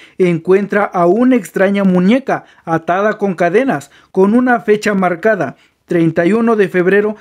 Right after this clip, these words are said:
de mil ochocientos cuarenta y cinco. Y el granjero le comenta que esas muñecas eran para la buena suerte para las cosechas. Harry es periodista, así es que sabe que tiene que armar una historia,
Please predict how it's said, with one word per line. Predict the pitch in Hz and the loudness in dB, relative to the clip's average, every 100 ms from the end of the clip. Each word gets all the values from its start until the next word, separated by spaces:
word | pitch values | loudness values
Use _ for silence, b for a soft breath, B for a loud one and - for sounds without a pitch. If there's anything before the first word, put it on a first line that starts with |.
| b b | b b
de | 170 | -2
mil | 175 226 214 | 0 2 0
ochocientos | 190 160 185 190 196 165 | -2 -6 -4 -2 -2 -2
cuarenta | 185 175 165 165 | -2 -2 0 -2
y | 160 | -2
cinco. | 170 143 - - b b b b | -4 -8 -8 -20 b b b b
Y | 190 | -2
el | 190 165 | -2 0
granjero | 175 170 165 190 214 | -2 -2 0 2 2
le | 196 | 2
comenta | 196 185 175 190 226 208 | 2 0 2 0 -2 -2
que | 165 190 | 0 0
esas | 202 202 | 0 -4
muñecas | 208 190 196 208 208 - b b | 0 0 -2 -2 -2 -4 b b
eran | 180 196 220 214 | -2 0 -2 -2
para | 208 196 | 0 2
la | 170 | 0
buena | 165 170 170 | -2 -2 -2
suerte | 175 196 202 214 | 0 -2 -2 -6
para | 180 170 | -4 0
las | 165 160 | 0 0
cosechas. | 170 190 262 139 - _ b b b - | -6 -4 -4 -6 -12 _ b b b -6
Harry | 214 233 247 - | -4 -2 -2 0
es | 214 220 | 0 0
periodista, | - 196 180 180 269 262 165 | -2 0 2 2 0 -2 -6
así | - 165 165 226 | -6 -10 -6 -4
es | 240 | -4
que | - 180 | -2 -4
sabe | 165 196 214 220 | 0 0 0 0
que | 170 | -2
tiene | 165 233 285 226 | -4 -2 -2 -2
que | 208 | -2
armar | 196 214 226 247 | -2 -2 -2 0
una | 254 254 | 0 0
historia, | 190 - 262 254 151 | -2 -4 -2 0 -4